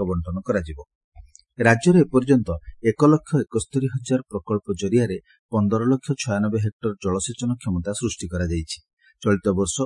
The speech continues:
ଉଠା ଜଳସେଚନ ମାଧ୍ୟମରେ ଏକ ଲକ୍ଷ ବାଇଶ ହଜାର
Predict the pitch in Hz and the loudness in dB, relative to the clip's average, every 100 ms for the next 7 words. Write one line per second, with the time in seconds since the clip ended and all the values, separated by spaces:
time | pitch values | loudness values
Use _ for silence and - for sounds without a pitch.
0 | - - - 104 92 92 - 85 92 92 | -6 -8 -4 -4 -2 -4 -6 -8 -4 -4
1 | 82 123 127 87 78 _ _ 104 - 135 | -2 0 0 0 -4 _ _ -6 0 2
2 | 131 - 123 92 104 - 110 120 | 2 0 0 0 0 -2 -4 -2